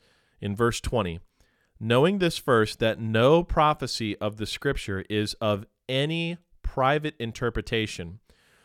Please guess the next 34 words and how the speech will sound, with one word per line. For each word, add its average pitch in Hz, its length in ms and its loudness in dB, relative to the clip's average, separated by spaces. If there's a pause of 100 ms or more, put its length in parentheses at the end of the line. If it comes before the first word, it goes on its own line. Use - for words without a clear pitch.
(140)
For - 120 -8
the 110 120 0
prophecy," 147 640 0
verse 113 260 -2
twenty-one, 113 540 -2
"came 107 420 -2
not 110 300 2
in 147 240 -4
old 143 340 2
time 120 380 0
by 110 140 2
the 107 100 2
will 113 220 2
of 107 120 -2
man, 113 460 -2 (540)
but 113 220 4
holy 165 440 2
men 139 240 2
of 123 160 0
God 110 300 2
spake - 640 -2
as 127 300 2
they 120 140 2
were 117 220 0
moved 160 500 2
by 131 140 2
the 113 120 0
Holy 131 260 -2
Ghost." 98 580 -6 (680)
So - 120 -14
what 151 120 0
does 185 140 -2
that 160 200 4
mean? 104 400 -4